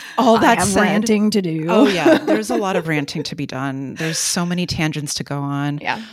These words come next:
Speaker 1: All that said, I'm gonna go about this kind of backwards.
Speaker 2: Okay.
Speaker 1: Because there's two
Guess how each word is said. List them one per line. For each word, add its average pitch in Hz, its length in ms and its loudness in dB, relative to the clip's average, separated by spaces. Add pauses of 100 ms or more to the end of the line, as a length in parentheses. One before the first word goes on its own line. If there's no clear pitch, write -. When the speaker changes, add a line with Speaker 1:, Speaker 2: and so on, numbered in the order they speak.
(180)
Speaker 1:
All 185 180 4
that 240 200 4
said, 143 520 -4 (180)
I'm 208 160 0
gonna 247 180 0
go 247 120 -2
about 208 300 -2
this - 760 -4
kind 185 280 -2
of 180 140 -6
backwards. - 920 -4
Speaker 2:
Okay. 170 320 -6 (360)
Speaker 1:
Because 175 720 -2 (120)
there's 185 320 -4
two 302 680 0